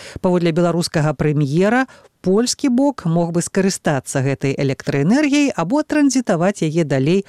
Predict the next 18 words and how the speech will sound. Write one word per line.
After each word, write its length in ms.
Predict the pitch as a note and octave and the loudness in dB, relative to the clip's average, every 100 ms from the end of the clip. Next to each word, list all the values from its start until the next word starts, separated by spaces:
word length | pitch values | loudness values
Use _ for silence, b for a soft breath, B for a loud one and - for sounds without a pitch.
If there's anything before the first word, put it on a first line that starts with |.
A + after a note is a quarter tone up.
| B - | B -2
у 160 | F3+ | 0
еўрапейскі 640 | D3+ C#3 C3 C3+ C3 - B2 | 2 -2 -2 -2 -2 -4 -4
звяз. 480 | B2 B2 A#2 - _ _ _ - B B B - | -2 -2 -4 -8 _ _ _ -20 B B B -2
Прэм'ер-міністр 800 | G3+ F3+ F3 F3 G3 C4 C#4+ F#3+ | 0 2 2 2 2 0 -2 -4
таксама 400 | - D#3+ D3 - | -2 -2 -2 -2
папрасіў 480 | C#3+ D3 C#3 D3+ | -4 -4 -2 -4
польскі 480 | C3+ C#3 C3 - C#3+ | -2 -2 -2 -4 -2
бок 320 | A#3 C#4+ - | -2 -2 -4
паспрыяць 560 | F3+ - F#3 G#3+ D#4 - A#3+ | -6 -2 0 0 0 -2 -4
у 80 | B3+ | -2
прасоўванні 760 | F#3+ - A3 A3 G3 F#3+ F#3 | -2 -2 0 2 2 0 -2
перамоваў 720 | - G3 F#3+ A3 G3+ C3+ A#2+ | 0 0 2 2 2 0 -4
па 240 | - B2+ | -4 -4
ўступленні 640 | C3+ - - C#3+ G3 C4 B3 | -4 -8 -8 -2 2 2 2
Беларусі 580 | A3 G3+ G#3 G3+ F3 D#3+ B B A#3 | 2 2 0 0 -2 -4 B B -4
ў 80 | |
сусветную 640 | B3 D3 - D#3 - D#3 A#2+ | -2 -2 0 -2 0 -2 0
гандлёвую 560 | B2 A#2+ C3 B2+ C3 | -2 0 0 0 -2